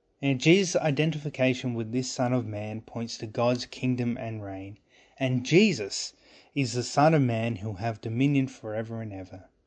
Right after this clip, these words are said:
However, he follows up the glorious image of a ruler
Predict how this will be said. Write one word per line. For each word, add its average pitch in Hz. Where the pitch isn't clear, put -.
However, 165
he 165
follows 175
up 127
the 131
glorious 139
image 123
of 107
a 110
ruler 123